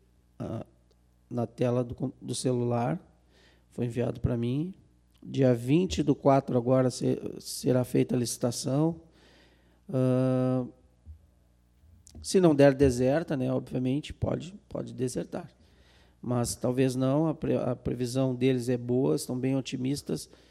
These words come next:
E enquanto a privatização também estão otimistas que não aconteça, eu estou otimista também. Ah, ah, foi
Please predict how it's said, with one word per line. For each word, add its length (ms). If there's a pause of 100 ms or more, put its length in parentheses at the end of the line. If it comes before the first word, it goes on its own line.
(500)
E 880
enquanto 260
a 40
privatização 840 (720)
também 580 (500)
estão 380
otimistas 640
que 180
não 160
aconteça, 500
eu 240
estou 260
otimista 440
também. 400 (680)
Ah, 360
ah, 340
foi 640